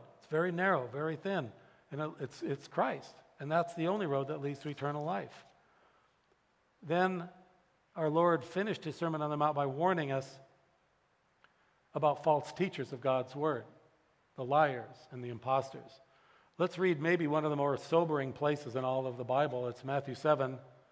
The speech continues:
twenty-one to twenty-three, where he says, "Not everyone who says to me, 'Lord, Lord,' will enter the kingdom of heaven, but only the one that does the will of my Father who is in heaven." Many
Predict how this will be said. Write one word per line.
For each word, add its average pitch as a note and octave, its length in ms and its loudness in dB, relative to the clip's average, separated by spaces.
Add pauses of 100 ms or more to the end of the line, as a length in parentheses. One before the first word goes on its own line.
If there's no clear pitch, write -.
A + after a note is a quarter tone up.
(420)
twenty-one D3+ 840 2
to C3+ 100 -4
twenty-three, C#3+ 960 -4
where C3 140 -6
he C3+ 80 -4
says, C3+ 340 -2
"Not F#3 180 2
everyone E3 400 2
who C#3 80 -2
says F3 280 -2
to D#3+ 80 -4
me, C#3 120 -4
'Lord, D3 320 2
Lord,' D#3 300 2
will C3+ 160 -4
enter D3+ 160 -4
the C#3+ 80 -4
kingdom D3 320 -6
of C3 120 -8
heaven, C3+ 400 -4 (840)
but D#3 160 2
only G3 300 6
the D3 120 2
one C#3 200 2
that C#3 80 -4
does C#3+ 180 0
the D3+ 80 -2
will C#3+ 240 0
of C#3 60 -2
my C#3 160 -2
Father D#3 420 0
who C#3 160 -4
is C#3+ 140 -4
in F#3 120 -6
heaven." A#2+ 280 -6 (1200)
Many D#3 400 0